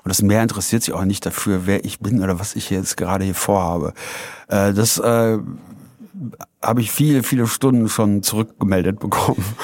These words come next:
<laughs> Obwohl, ich sag euch auch, irgendwie, natürlich kommen dann diese Gedanken und da wünschst du dir das und denkst, „Ach komm, ich bin es doch, irgendwie, und komm jetzt, äh, lass mich jetzt hier durch und, oh, ich mach doch auch so viel für dich“ und so, ne? Und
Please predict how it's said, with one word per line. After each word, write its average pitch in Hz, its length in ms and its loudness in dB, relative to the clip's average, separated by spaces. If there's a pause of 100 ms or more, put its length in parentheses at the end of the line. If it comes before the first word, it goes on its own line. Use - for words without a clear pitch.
(640)
<laughs> - 1000 -8
Obwohl, 170 580 4
ich 131 160 -2
sag 165 120 -2
euch 160 220 0
auch, 170 240 0
irgendwie, 135 300 0
natürlich 160 760 0 (640)
kommen 160 220 0
dann 151 100 4
diese 151 160 0
Gedanken 139 420 2
und 160 160 2
da 151 220 0
wünschst 156 340 2
du 139 60 0
dir 127 120 2
das 123 140 2
und 135 80 2
denkst, 139 220 0
„Ach - 260 -2
komm, 139 220 2
ich 135 200 -2
bin 147 120 2
es 131 160 0
doch, 123 280 0
irgendwie, 127 320 2
und 123 220 0
komm 135 200 2
jetzt, 123 200 0
äh, 117 460 2
lass 117 200 0
mich 131 140 -2
jetzt 123 140 -4
hier 135 100 -2
durch 85 320 2
und, 120 200 0
oh, 117 240 0
ich 113 120 -2
mach 123 160 2
doch - 120 -4
auch 120 160 2
so 123 100 -6
viel 131 200 -2
für 131 160 -2
dich“ 123 240 0
und 123 140 0
so, 117 160 2
ne? 120 200 2
Und 123 260 0